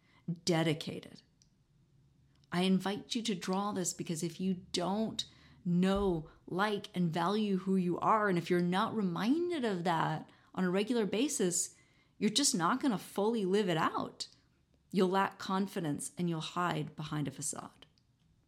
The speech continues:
Matthew five fifteen says, "Nor does anyone light a lamp and put it under a basket, but on a lampstand, and it gives light to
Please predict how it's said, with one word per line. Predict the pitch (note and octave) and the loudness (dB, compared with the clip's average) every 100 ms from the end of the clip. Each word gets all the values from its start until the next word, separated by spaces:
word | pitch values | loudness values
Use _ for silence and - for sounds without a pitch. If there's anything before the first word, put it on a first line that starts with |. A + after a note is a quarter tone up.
| _ _ _ _ _ _ _ _ _ _ - | _ _ _ _ _ _ _ _ _ _ -2
Matthew | E3+ E3 F3+ | 0 2 0
five | D#3+ E3 D#3 D3 - - _ _ | 2 2 2 0 -4 -16 _ _
fifteen | F3 E3 - F3 E3 | -6 -4 -4 -2 -2
says, | D3+ D#3 D3+ D3 - - - - - _ F#3 | -2 -2 -2 -4 -8 -12 -20 -20 -20 _ 2
"Nor | G3 A#3+ | 8 8
does | B3 A3+ - | 8 2 4
anyone | G#3 A#3 B3 A3 | 4 4 2 2
light | G3 G3 | 2 2
a | |
lamp | E3 E3 D#3+ - | 2 0 0 -2
and | E3 D#3 | -6 -2
put | E3 | -2
it | F3 - | 0 0
under | F3 D#3+ | -2 0
a | D3+ | -2
basket, | D3 C#3 - - - - _ _ _ - | -2 -2 -4 -8 -10 -18 _ _ _ 0
but | E3+ | 2
on | D#3+ | 4
a | D#3 | 2
lampstand, | D#3+ F3+ - - - - - | 0 0 -4 -6 -8 -10 -8
and | E3+ | -4
it | E3+ | -2
gives | F#3 D#3+ | -2 -2
light | E3+ F3+ F#3+ F#3 | -2 -2 -2 -4
to | - | -8